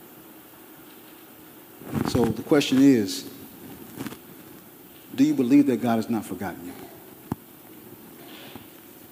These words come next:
Do you really believe that God has the power to heal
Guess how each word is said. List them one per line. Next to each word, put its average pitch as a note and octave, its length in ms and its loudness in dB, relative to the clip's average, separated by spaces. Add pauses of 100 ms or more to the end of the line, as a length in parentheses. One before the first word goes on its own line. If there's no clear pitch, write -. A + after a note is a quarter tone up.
(2500)
Do E3 80 -4
you D3 140 4
really F#3+ 380 2
believe B2 840 -4 (1300)
that - 240 -12
God D3+ 320 0
has C3 180 -6
the G2+ 80 -10
power A2+ 440 -2
to - 120 -10
heal D#3 800 2